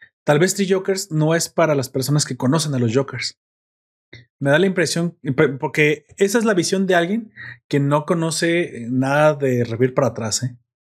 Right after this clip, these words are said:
Yo, yo sé muy probablemente lo que sabe un aficionado medio a las caricaturas y a las películas de D C. Si hasta ahorita yo he empezado a, a leer cómics es gracias a usted y que, y que estamos haciendo este podcast,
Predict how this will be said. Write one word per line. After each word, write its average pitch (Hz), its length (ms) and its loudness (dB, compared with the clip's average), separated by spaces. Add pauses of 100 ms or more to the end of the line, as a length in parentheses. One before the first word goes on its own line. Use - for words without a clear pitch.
(320)
Yo, 156 360 0
yo 151 220 2
sé 180 220 2
muy 175 240 -2
probablemente 160 500 -2
lo 151 160 -2
que 120 120 -2
sabe 135 340 2
un 147 240 0
aficionado 127 520 0
medio 139 560 -2 (640)
a 120 120 2
las 117 140 2
caricaturas 127 680 0
y 135 40 -2
a 127 60 2
las 120 120 -2
películas 131 680 -4 (260)
de 120 120 0
D 120 140 6
C. 131 360 0 (560)
Si - 160 2
hasta 131 200 0
ahorita 185 300 2
yo 175 100 2
he 180 40 -2
empezado 170 520 -2
a, 165 100 2
a 139 80 -10
leer 143 300 -2
cómics 160 360 2
es - 280 -4 (160)
gracias 127 320 2
a 117 120 0
usted 139 360 2
y 123 160 -2
que, 117 120 -8
y 110 180 -10
que - 60 -6
estamos 127 280 2
haciendo 131 160 -2
este 131 160 -4
podcast, 147 540 0